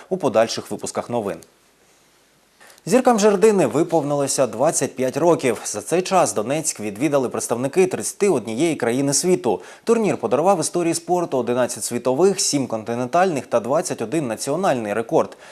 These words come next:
Що побачать донечани та гості столиці цієї суботи, дивіться далі. Заявка цьогорічних зірок жердини складається з п'ятнадцяти чоловіків та дванадцяти жінок. Піднімати планку збирається справжній цвіт стрибків з жердиною.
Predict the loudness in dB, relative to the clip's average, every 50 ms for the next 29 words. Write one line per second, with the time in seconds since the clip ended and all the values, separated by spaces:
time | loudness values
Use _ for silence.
0 | -20 -20 -12 0 0 2 4 4 6 6 4 2 0 -8 -6 -6 -4 -4 -4 -2
1 | -2 -2 0 0 -2 0 -2 -2 0 0 -4 -4 -4 -6 -4 0 4 4 4 4
2 | 4 0 -2 -2 -4 -4 -6 -10 -8 -4 2 4 4 4 4 2 0 2 2 2
3 | 2 2 0 -2 -2 -4 -8 -6 -6 -6 -6 -4 -4 -4 0 0 -2 -2 -2 -10
4 | -16 _ _ _ _ _ _ _ _ _ _ _ _ _ _ _ _ _ _ _
5 | _ _ _ -20 -18 -12 2 6 8 8 8 8 6 6 2 4 4 2 4 4
6 | 4 4 4 4 2 0 0 2 2 4 4 2 4 4 4 4 6 6 4 6
7 | 6 4 2 2 2 2 4 6 6 6 6 4 0 -6 -2 -2 -2 0 2 0
8 | 0 0 -2 -8 -4 -4 -2 0 2 2 4 2 0 0 0 -4 -4 -4 0 2
9 | 2 2 4 2 0 2 2 2 0 0 -2 -2 -2 0 2 4 2 4 2 0
10 | -2 -4 -12 -12 -14 0 0 2 4 4 4 4 4 2 0 2 4 4 6 6
11 | 4 0 -2 -2 0 4 4 6 6 4 2 0 0 0 0 0 2 4 4 4
12 | 4 0 -6 -6 -4 -2 0 0 0 0 -2 -8 -8 -8 -8 -4 -2 0 0 0
13 | 0 -2 -2 -2 -2 -2 -2 0 0 -2 -2 -2 -4